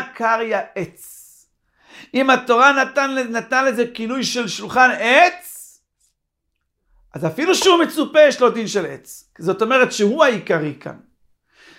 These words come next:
דכתיב בספר יחזקאל, פרק מ"א, המזבח עץ,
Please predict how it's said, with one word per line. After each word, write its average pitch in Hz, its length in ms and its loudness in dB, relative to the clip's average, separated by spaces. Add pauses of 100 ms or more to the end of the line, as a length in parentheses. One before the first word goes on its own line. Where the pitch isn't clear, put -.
(140)
דכתיב 226 580 -2
בספר 214 360 0
יחזקאל, 196 760 0 (380)
פרק 202 260 0
מ"א, 202 480 0 (440)
המזבח 202 800 2 (200)
עץ, 262 540 -4